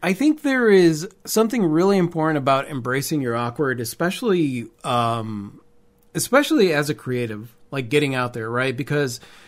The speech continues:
we're showing off our stuff that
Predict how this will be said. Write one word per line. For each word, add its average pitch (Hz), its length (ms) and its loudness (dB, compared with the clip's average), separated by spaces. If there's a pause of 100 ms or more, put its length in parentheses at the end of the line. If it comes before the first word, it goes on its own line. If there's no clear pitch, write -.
(160)
we're 202 580 6 (100)
showing 180 380 4
off 156 420 2 (140)
our 127 580 0 (140)
stuff - 720 -2 (100)
that 131 640 0